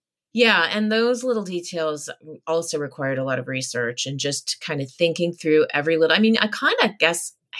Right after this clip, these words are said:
guess I had to sort of become a con artist in my mind, at least a little bit, you know, to think about how I could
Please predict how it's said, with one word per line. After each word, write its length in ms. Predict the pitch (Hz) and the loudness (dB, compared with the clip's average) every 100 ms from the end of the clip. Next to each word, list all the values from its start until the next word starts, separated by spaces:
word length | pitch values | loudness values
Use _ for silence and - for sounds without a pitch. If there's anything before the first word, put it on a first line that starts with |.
| - | -8
guess 200 | 302 349 | -6 -4
I 60 | |
had 220 | 320 175 156 | -2 0 0
to 60 | |
sort 240 | 151 160 151 | 0 2 2
of 200 | 135 - _ _ _ _ _ | 0 -4 _ _ _ _ _
become 500 | 180 - 185 196 220 | -6 0 4 6 4
a 80 | 208 | 2
con 260 | - 151 | -2 -2
artist 380 | 156 151 151 151 | 0 2 0 -2
in 140 | 147 143 | -2 -2
my 140 | 135 | -2
mind, 680 | 139 147 156 117 120 135 - | 2 4 4 4 -2 -6 -6
at 180 | 139 127 | -8 -4
least 380 | 135 139 - - | -4 -4 -6 -6
a 40 | |
little 300 | 147 156 151 | -2 0 0
bit, 320 | 131 123 127 - | -2 -2 -2 -2
you 140 | 151 | -2
know, 340 | 139 127 127 | 2 4 4
to 180 | 139 - | 2 -2
think 360 | 127 - 147 165 | 2 2 2 2
about 320 | 151 139 139 | 2 2 2
how 680 | - - 147 139 143 151 160 | 2 0 2 4 6 8 6
I 180 | - 143 | 4 0
could 400 | 143 - 147 139 | 0 0 2 2